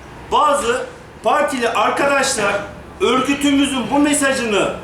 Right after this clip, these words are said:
alamamış olacaklar ki <coughs> demokrasi şölenine gölge düşürmek istiyorlar. Gençlik kotasına uyulmadığını dile getirmekteler.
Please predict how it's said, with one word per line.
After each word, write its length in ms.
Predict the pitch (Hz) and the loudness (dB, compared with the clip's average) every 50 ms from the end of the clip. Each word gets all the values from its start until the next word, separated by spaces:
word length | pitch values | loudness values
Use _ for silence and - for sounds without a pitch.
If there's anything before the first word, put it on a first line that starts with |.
| - - | -4 -2
alamamış 540 | 165 196 233 269 302 302 294 262 240 - 226 | 0 2 2 4 4 2 2 2 0 0 -2
olacaklar 800 | 220 226 240 240 233 254 254 254 254 - 285 311 320 311 - - | 0 2 2 2 2 0 0 -2 -2 -2 0 0 0 0 -2 -2
ki 240 | 202 185 180 185 160 - - - - - | -2 -2 -2 -2 -2 -4 -4 -4 -4 -6
<coughs> 320 | - - - 240 - - 196 | -6 -6 -6 -4 -4 -2 0
demokrasi 680 | 240 269 294 311 302 302 302 269 262 - - 220 202 | 2 2 4 2 2 2 2 0 0 0 -2 -4 -4
şölenine 560 | - - 247 277 285 294 294 269 262 285 294 | -4 -2 -2 0 0 2 2 2 2 2 0
gölge 440 | 262 226 254 254 254 254 285 302 240 | 0 0 0 0 2 0 0 0 0
düşürmek 540 | 277 269 - 262 247 233 226 214 185 - - - - - - - - | 0 0 0 0 0 2 2 2 0 0 -2 -6 -12 -14 -14 -6 -4
istiyorlar. 720 | 208 208 - - - 208 202 175 160 143 135 120 - - - - - - - - - - - - - - - - - - - - - - - - - - - | -2 -2 -2 -2 0 2 2 2 2 2 0 0 -2 -2 -4 -8 -14 -18 -18 -20 -20 -20 -18 -18 -18 -18 -18 -20 -20 -20 -20 -20 -20 -20 -20 -20 -18 -10 -4
Gençlik 480 | - 226 247 269 254 - 330 320 - - | 0 0 2 2 2 2 2 0 2 0
kotasına 560 | 294 302 302 294 285 285 277 277 302 294 - | 0 2 2 2 2 2 2 2 2 2 2
uyulmadığını 760 | 247 247 262 302 311 302 302 294 277 262 247 240 220 214 170 | 2 2 4 4 4 4 4 4 2 2 2 2 2 0 0
dile 180 | 185 185 190 180 | 0 2 2 2
getirmekteler. 920 | 180 185 175 180 180 160 156 151 139 127 - - 139 127 123 120 113 | 2 2 0 0 0 0 0 0 0 -2 -4 -4 -4 -2 -2 -2 -4